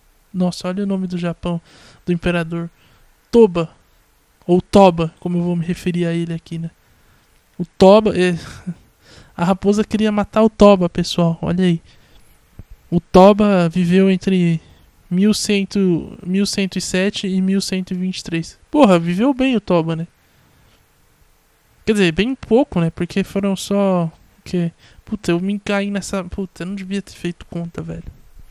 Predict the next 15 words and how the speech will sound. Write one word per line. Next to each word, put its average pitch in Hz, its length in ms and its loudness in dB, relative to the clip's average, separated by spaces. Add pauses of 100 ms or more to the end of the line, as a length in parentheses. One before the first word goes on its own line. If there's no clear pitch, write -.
(640)
Caralho. 170 560 -4 (2750)
Foram, 180 800 0 (3500)
pô, 233 260 4 (420)
só 208 220 -2
dezesseis 226 500 -2
anos 214 220 -4
pro - 140 -18
Toba? 202 360 -4 (1800)
É, 180 100 -6
ficou - 320 -10
pequeno 247 460 -4
o 180 40 -4
Toba 170 340 -4
aí, 170 220 -4
mano. 175 200 -8